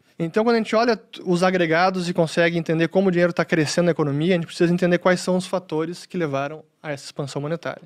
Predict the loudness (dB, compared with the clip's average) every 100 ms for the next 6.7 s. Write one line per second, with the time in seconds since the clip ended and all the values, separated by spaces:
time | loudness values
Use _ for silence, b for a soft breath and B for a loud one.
0 | _ _ 0 0 0 -4 2 4 4 0
1 | -8 0 2 4 0 -2 -6 -12 -4 0
2 | 2 0 b b b b -8 -2 2 2
3 | 2 2 0 0 0 0 -6 -2 0 2
4 | 0 -8 _ -2 0 2 0 -2 -6 -6
5 | _ _ _ 2 2 2 0 0 2 -4
6 | -4 -6 -6 -14 -14 -20